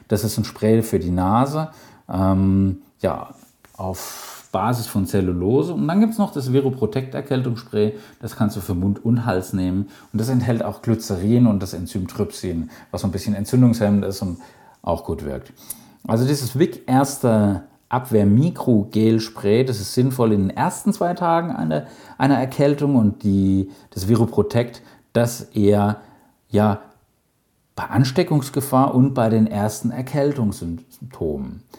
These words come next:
Dann gibt's noch das Algovir, was gerade heftig beworben wird und dementsprechend auch leider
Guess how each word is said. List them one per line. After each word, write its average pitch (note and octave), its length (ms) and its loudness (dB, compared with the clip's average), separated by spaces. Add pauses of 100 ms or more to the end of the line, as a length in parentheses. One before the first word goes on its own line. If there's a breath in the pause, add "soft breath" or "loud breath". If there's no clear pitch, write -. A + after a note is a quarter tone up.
(320 loud breath)
Dann A#2 100 2
gibt's E3 260 0
noch C#3+ 160 2
das G2+ 160 -8
Algovir, G2+ 580 0
was C#3+ 220 -2
gerade B2+ 420 0
heftig B2+ 420 -4
beworben G#2+ 460 2
wird B2+ 180 2
und F2 160 -4
dementsprechend F#2+ 680 -4
auch E2+ 160 -8
leider E2 360 -4